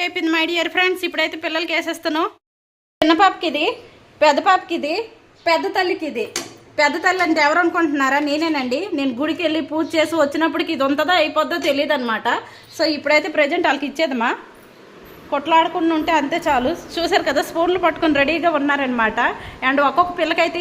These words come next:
వేస్తాను. వాళ్ళకి స్నానాలు చేయించిన తర్వాత రెండు రెండు పిల్లకలు అయితే వేస్తానమాట. And పెద్ద పాపకి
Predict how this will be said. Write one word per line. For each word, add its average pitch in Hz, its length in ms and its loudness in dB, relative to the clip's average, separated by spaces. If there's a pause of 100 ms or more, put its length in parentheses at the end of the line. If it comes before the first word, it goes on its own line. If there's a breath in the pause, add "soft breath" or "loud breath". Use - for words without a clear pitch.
వేస్తాను. 285 500 0 (300)
వాళ్ళకి 277 280 4
స్నానాలు 294 420 2
చేయించిన 339 440 0
తర్వాత 311 260 2 (120)
రెండు 302 240 2
రెండు 311 220 -2
పిల్లకలు 311 320 0
అయితే 320 200 0
వేస్తానమాట. 294 720 0 (520 loud breath)
And 294 100 2 (100)
పెద్ద 294 140 2 (100)
పాపకి 381 240 0